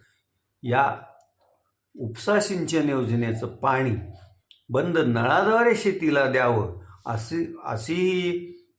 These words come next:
मागणी होत असून ती मागणी पण पूर्ण व्हायच्या मार्गावर आहे. आणि या प्रकल्पाचा बरोबरच मराठवाड्याचं हक्काचं असं राहिलेलं सोळा टीएमसी पाणी पण आपण लवकरच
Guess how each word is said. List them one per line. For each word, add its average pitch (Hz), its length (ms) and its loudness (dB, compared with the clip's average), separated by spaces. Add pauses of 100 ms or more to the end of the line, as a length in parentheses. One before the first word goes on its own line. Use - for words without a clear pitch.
मागणी 127 440 2
होत 123 280 -2
असून 113 400 -4 (580)
ती 127 60 -4
मागणी 117 400 0
पण 156 300 -2
पूर्ण 123 260 -2
व्हायच्या 110 500 -2
मार्गावर 110 520 -2
आहे. 92 380 -12 (380)
आणि 120 340 0 (1080)
या 117 100 -2
प्रकल्पाचा 117 1800 -4
बरोबरच 127 680 0 (260)
मराठवाड्याचं 139 720 0
हक्काचं 208 500 0
असं 175 260 -2 (720)
राहिलेलं 127 420 0
सोळा 156 380 0
टीएमसी 190 500 2
पाणी 139 380 0
पण 147 420 -2 (240)
आपण 120 320 0
लवकरच 110 760 0